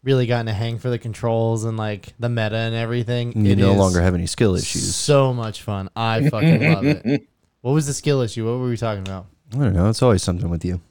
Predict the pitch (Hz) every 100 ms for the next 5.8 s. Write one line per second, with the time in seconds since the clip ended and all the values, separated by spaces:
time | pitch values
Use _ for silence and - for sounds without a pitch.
0 | _ _ _ _ _ _ _ - - -
1 | - - - - - - - - - -
2 | _ _ _ _ _ _ _ _ _ _
3 | - 151 175 151 175 151 117 143 151 -
4 | 127 117 - - 131 120 - 190 185 113
5 | 160 - 101 98 98 90 92